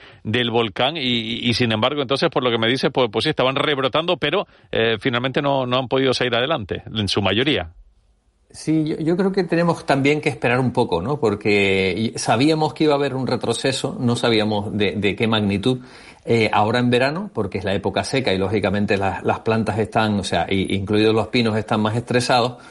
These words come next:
Speaker 2: Pero lo que sí está claro es que hemos de esperar un poco a ver cómo nos viene el, la entrada del otoño y del invierno, a ver si las aguas un poco, pues, pues pueden ayudar, ¿no? A que algunos de estos que ahora tenemos dudas de que salgan adelante, pues lo hagan, ¿no? Y, y tengan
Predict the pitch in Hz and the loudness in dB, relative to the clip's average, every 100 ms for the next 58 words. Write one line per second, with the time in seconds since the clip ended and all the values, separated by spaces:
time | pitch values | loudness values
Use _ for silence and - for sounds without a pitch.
0 | - - - - 131 123 123 123 147 - | -20 -20 -14 -2 2 2 2 0 0 0
1 | 147 151 156 151 147 127 123 120 120 110 | 0 2 0 0 -2 0 -2 0 0 2
2 | 110 104 117 113 107 107 120 110 107 92 | 0 0 -2 0 0 0 0 -2 -2 0
3 | 107 104 101 98 98 - 104 104 95 110 | 0 0 0 0 0 0 2 0 0 2
4 | 107 110 104 104 117 113 110 104 98 101 | 2 2 0 0 0 2 4 2 2 0
5 | 117 110 101 104 - - - 110 117 135 | 2 0 -4 -10 -16 -12 -2 0 0 0
6 | 117 113 - 120 117 120 120 110 117 131 | 0 -2 0 0 2 0 -2 -2 -2 0
7 | 117 120 107 98 - 117 - 127 120 113 | 0 2 2 2 0 -2 0 2 2 2
8 | 110 104 95 87 120 113 104 98 110 107 | 2 4 2 0 -2 0 -2 0 0 0
9 | 104 110 107 113 - 95 92 87 98 110 | 2 0 0 -6 -2 0 0 2 0 0
10 | 107 104 107 107 110 95 98 92 104 104 | 0 -2 -2 0 2 2 -2 -2 0 0
11 | 104 104 104 104 110 123 - - - 110 | 0 2 2 0 -2 -4 -8 -20 -2 0
12 | 104 98 98 90 82 104 120 98 90 - | 2 2 2 0 -2 0 2 2 0 -2
13 | 104 95 101 95 92 90 | -2 0 0 0 -2 -4